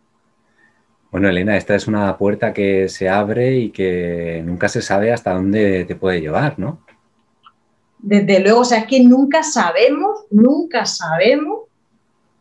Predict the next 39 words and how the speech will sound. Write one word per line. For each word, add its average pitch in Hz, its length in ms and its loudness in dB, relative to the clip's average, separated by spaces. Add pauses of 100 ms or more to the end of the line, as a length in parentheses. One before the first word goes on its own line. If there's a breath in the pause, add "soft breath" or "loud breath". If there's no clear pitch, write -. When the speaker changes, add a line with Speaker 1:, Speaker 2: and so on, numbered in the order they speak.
(520)
Speaker 2:
dónde 262 520 2
vamos 247 480 2
a 170 140 0
ir, 247 340 6
qué 226 100 0
vamos 196 360 0
a 160 40 -10
hacer, 214 720 2
qué 214 120 2
vamos 220 340 2
a 190 80 2
vivir. 196 600 2 (500)
O - 40 -20
sea, 185 280 0
yo 214 120 0
esa 247 280 0
parte 262 320 -2
la 226 160 0
tengo, 208 880 2 (180)
la 185 160 -4
tengo 233 200 4
muy, 254 260 6
muy 285 280 2
clara, 190 380 -2
¿no? 285 240 -4
Por 185 120 0
eso, 254 440 0 (540)
pues 202 260 -2
siempre 247 560 2
yo 214 100 2
le 247 120 4
dejo 233 300 2
la, 190 280 2 (200)
la 170 180 -4
puerta 240 280 0
abierta 247 340 0
a 254 40 4
la 220 100 4
aventura. 175 680 -2